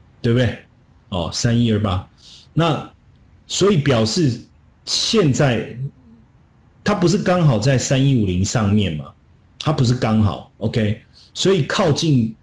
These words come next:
三一五零，但是不是刚好在三一五零，所以它的 delta 是零点四九三三哦。那 put 的，那所以你看哦，三一五零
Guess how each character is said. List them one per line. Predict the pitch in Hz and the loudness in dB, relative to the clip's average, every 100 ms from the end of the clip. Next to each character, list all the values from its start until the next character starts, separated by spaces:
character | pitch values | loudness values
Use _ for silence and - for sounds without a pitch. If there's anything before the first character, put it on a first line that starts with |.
| _ | _
三 | - 147 139 | -4 0 2
一 | 143 | 2
五 | 107 | 2
零， | 90 87 | -2 -2
但 | 143 123 | 0 0
是 | 120 | 0
不 | 123 | -2
是 | - | -2
刚 | 143 139 | 0 0
好 | 107 | 0
在 | 87 110 | 0 -2
三 | 110 104 | 0 0
一 | 95 | -2
五 | |
零， | 82 80 | -4 -6
所 | - | -2
以 | 123 | -2
它 | 110 131 | 0 0
的 | 113 76 - _ _ _ _ - | -2 -4 -14 _ _ _ _ -2
delta | 131 143 | 2 2
是 | 127 131 | 2 2
零 | 139 | 2
点 | 156 117 | 2 0
四 | 107 - 165 | -2 -2 0
九 | 110 78 | 0 -2
三 | 98 92 | -2 -2
三 | 87 85 | -2 -4
哦。 | 87 71 | -4 -4
那 | 117 147 | -2 -2
put | - 247 | 0 0
的， | 131 107 90 - _ _ _ _ _ _ | 2 0 -2 -6 _ _ _ _ _ _
那 | - 131 | -2 0
所 | 196 | 2
以 | 202 | 2
你 | |
看 | 139 156 | 4 2
哦， | 117 | 2
三 | 110 180 185 | 0 0 0
一 | 190 | 0
五 | 139 104 | 2 0
零 | 95 95 | 0 -4